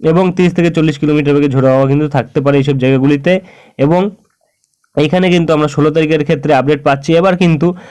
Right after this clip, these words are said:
তাপপ্রবাহের সতর্কতা থাকছে আমাদের পশ্চিমবঙ্গে এবং ঝাড়খণ্ড এবং বিহা-, আহ, উড়িষ্যা ও, আহ,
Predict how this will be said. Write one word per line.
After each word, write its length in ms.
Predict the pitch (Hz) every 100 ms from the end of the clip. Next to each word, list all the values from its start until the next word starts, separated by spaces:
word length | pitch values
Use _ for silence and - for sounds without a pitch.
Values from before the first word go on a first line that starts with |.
| - -
তাপপ্রবাহের 460 | 175 180 185 175 180
সতর্কতা 440 | 170 165 160 160
থাকছে 280 | 165 139 165
আমাদের 260 | 147 143
পশ্চিমবঙ্গে 800 | 139 160 160 - 180 175 170 175
এবং 540 | 175 131 135 135 123 117 113
ঝাড়খণ্ড 540 | 139 151 151 165 147
এবং 240 | 135 139 131
বিহা-, 460 | 123 151 156 135
আহ, 140 | 123 131
উড়িষ্যা 440 | 165 170 170 - -
ও, 240 | 139 147
আহ, 720 | 143 - - - 123 127 127